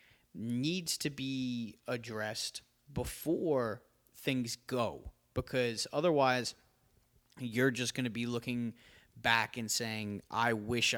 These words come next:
I had done things differently because I could have avoided these headaches." Now, everybody else doesn't have to be as organized as you, or they can just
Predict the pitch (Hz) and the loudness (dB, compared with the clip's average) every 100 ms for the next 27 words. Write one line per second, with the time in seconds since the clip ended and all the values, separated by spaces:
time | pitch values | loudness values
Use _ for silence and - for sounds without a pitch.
0 | - 117 117 120 107 98 113 113 107 110 | -2 0 2 2 -2 -2 -2 -2 -4 -6
1 | 113 104 78 - - 101 - 92 92 - | -6 -6 -6 -4 -6 -6 -14 -16 -16 -18
2 | _ - 123 - 101 98 80 - 110 117 | _ -6 -4 -2 -4 -4 -6 -2 2 2
3 | - 117 104 104 110 120 135 113 95 104 | 2 -4 -2 -6 -2 2 2 0 -6 -6
4 | 95 - 113 60 57 - - - - - | -6 -6 -6 -8 -14 -8 -6 -6 -14 -10
5 | 117 117 107 104 - - - - _ - | -2 0 0 -2 -6 -16 -20 -20 _ 6
6 | 160 202 175 156 143 160 185 - 139 143 | 6 6 6 6 6 4 4 0 2 4
7 | 131 120 113 120 113 123 107 110 107 104 | 4 0 -2 -2 -4 -8 -8 -8 -8 -10
8 | 98 - _ _ _ _ _ _ _ _ | -12 -18 _ _ _ _ _ _ _ _
9 | 131 131 120 120 123 113 113 107 101 - | 2 2 0 -4 -4 -2 -4 -4 -4 -6
10 | 107 95 104 110 80 76 120 120 123 135 | -10 -8 -6 -6 -6 -4 0 2 2 2
11 | 139 123 113 - | 0 0 -2 -4